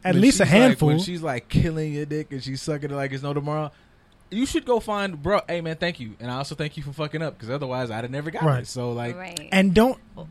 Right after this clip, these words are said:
Speaker 1: and
Speaker 3: like that. I
Speaker 1: a,
Speaker 3: like
Speaker 1: a
Speaker 3: that.
Speaker 1: personal thing for me,
Speaker 3: Mm.
Speaker 1: and you take it how you want to,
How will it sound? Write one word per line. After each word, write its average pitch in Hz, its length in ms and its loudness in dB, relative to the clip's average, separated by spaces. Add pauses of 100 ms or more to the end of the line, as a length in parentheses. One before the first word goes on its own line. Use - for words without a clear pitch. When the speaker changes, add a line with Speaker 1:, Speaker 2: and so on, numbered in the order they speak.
(140)
Speaker 1:
and 185 100 0
Speaker 3:
like 190 220 -6
that. 175 220 -10 (340)
I 202 60 -2
Speaker 1:
a, - 20 -2
Speaker 3:
like - 100 -6
Speaker 1:
a 185 120 0
Speaker 3:
that. - 80 4
Speaker 1:
personal 196 480 6
thing 147 220 0
for - 140 -8
me, 107 280 -10 (300)
Speaker 3:
Mm. 190 40 -20 (180)
Speaker 1:
and 139 180 -10
you 151 80 -4
take 151 280 -2
it 110 60 -6
how 131 120 -4
you 123 160 -4
want 104 220 -14
to, 110 160 -14